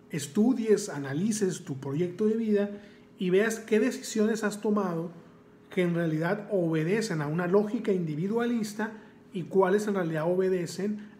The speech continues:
a una lógica sistémica. De tal manera que actúas de esa forma porque solamente de esa forma tiene sentido tu proyecto de vida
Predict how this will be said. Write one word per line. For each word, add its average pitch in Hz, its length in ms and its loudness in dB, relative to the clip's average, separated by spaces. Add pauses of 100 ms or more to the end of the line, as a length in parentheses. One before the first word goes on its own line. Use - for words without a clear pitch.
a 143 140 -4
una 147 220 -2
lógica 180 480 -4
sistémica. 214 640 -4 (340)
De 170 100 -6
tal 175 140 0
manera 214 520 2 (400)
que 175 120 -2
actúas 202 600 2
de 202 80 4
esa 190 160 0
forma 208 640 0
porque 180 360 -2
solamente 240 680 0
de 214 100 4
esa 185 180 -2
forma 185 520 -2 (800)
tiene 240 320 4
sentido 226 800 2
tu 147 180 -8
proyecto 165 480 0
de 165 140 0
vida 156 360 -6